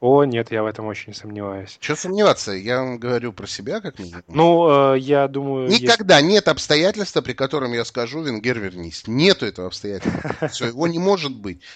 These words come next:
Speaker 2: Если Арсенал вылезет в чемпионшип, я всё равно этого никогда не скажу.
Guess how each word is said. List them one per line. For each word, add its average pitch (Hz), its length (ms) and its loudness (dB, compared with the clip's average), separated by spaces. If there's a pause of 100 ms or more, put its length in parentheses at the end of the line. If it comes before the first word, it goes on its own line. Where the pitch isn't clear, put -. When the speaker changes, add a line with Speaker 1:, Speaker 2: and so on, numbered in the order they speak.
Speaker 2:
Если 147 220 0
Арсенал 135 340 2
вылезет 135 400 -6
в - 60 -18
чемпионшип, 143 640 -2
я 110 100 -4
всё - 140 -10
равно 127 180 -2
этого 131 200 -4
никогда 101 380 -6
не 110 120 -4
скажу. - 380 -14